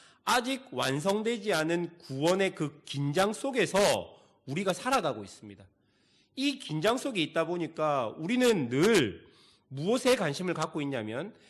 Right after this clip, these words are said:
내가 구원을 받았을까, 받지 않았을까에 관심이 있는 것이죠. 그런데 여러분, 이것이 중요한 것이 아닙니다.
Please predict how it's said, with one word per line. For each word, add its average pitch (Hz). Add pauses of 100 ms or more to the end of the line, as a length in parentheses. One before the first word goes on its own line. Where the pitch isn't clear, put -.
(300)
내가 196
구원을 214
받았을까, 233
받지 202
않았을까에 190
관심이 143
있는 151
것이죠. 104 (520)
그런데 262
여러분, 202
이것이 269
중요한 165
것이 190
아닙니다. 110